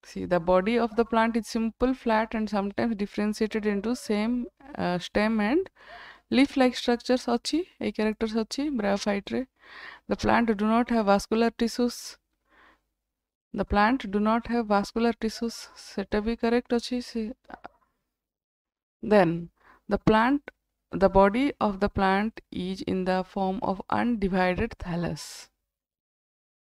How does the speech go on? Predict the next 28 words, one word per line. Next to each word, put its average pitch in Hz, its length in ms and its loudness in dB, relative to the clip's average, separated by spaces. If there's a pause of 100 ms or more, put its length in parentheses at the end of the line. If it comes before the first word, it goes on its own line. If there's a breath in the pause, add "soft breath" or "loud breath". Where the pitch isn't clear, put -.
(380)
ଆଉ 196 120 4
ଗୋଟେ 214 260 2
ଅପସନ୍ 220 220 0
ଦେଖିବା, 233 280 2
the 220 100 2
plant 220 460 2 (840 soft breath)
develop 208 540 0 (240)
a 196 340 -4 (500 soft breath)
number 208 300 2
of 247 140 0
hair-like 208 500 0
structures 214 800 -4
at 175 160 -4
its 220 260 -6
lower 196 280 2 (100)
end 254 180 -6
called 196 400 -4
rhizoids। 175 760 -2 (1400 soft breath)
ଏଇଟା 226 260 -2
ବି 240 120 0
ଆମର 240 260 0
କରେକ୍ଟ 226 340 -2
ଅଛି। - 180 -4 (220)
ତ 208 80 -2 (140)
the 196 160 0
correct 202 280 0
answer 208 440 0
is, 294 180 -2